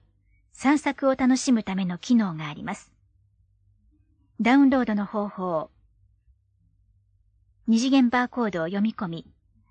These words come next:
アップストア、Googleプレイから、荒川散歩をダウンロード。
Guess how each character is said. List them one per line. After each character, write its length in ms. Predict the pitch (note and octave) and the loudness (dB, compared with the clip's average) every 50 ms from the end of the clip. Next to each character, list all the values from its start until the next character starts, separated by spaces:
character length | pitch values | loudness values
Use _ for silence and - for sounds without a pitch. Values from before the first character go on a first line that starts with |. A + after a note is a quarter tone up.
| _ _ | _ _
ア 100 | - - | -4 -4
ッ 60 | - - _ | -4 -6 _
プ 100 | - C#4 A#3+ | -6 -6 -6
ス 100 | - - | -6 -6
ト 180 | - A#3 F#3 | -6 -4 -4
ア、 120 | E3 - - _ _ _ _ _ _ _ _ | -6 -8 -10 _ _ _ _ _ _ _ _
Google 420 | G#3+ A3+ C#4 D4+ C#4+ C#4 C4+ C4 B3+ | 0 2 2 2 2 0 0 -2 -2
プ 120 | - - | -2 -4
レ 120 | B3+ A#3+ A3 | -4 -4 -4
イ 60 | - | -6
か 120 | - - | -8 -8
ら、 160 | - A#3+ A#3+ _ _ _ _ _ _ _ _ _ _ _ | -8 -8 -10 _ _ _ _ _ _ _ _ _ _ _
荒 200 | - - A3+ C4 | -8 -4 -4 -4
川 240 | B3+ C4 A#3+ A#3 A#3 | -2 -2 -2 -2 -4
散 220 | - - A#3 A3+ | -4 -4 -4 -4
歩 140 | - - E3+ | -4 -6 -6
を 100 | E3+ G#3+ | -8 -6
ダ 140 | F#3+ F#3 G3 | -4 -4 -2
ウ 120 | A3+ A#3 | 0 2
ン 80 | A3+ G#3+ | 2 2
ロ 140 | G3+ G3+ F3 | 0 -2 -6
ー 80 | D#3 | -8
ド。 140 | - C#3+ - | -8 -10 -12